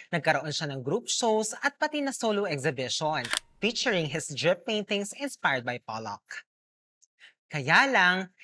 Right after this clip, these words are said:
hindi talaga matakasan ni Lee ang family expectations.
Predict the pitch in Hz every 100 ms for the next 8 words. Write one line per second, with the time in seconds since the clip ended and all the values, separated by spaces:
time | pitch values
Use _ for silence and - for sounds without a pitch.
0 | _ - 330 277 285 302 262 247 196 208
1 | 208 196 190 175 165 190 185 175 165 185
2 | 202 - 185 175 175 196 160 - 180 -
3 | 160 151 - 214 151 120 - -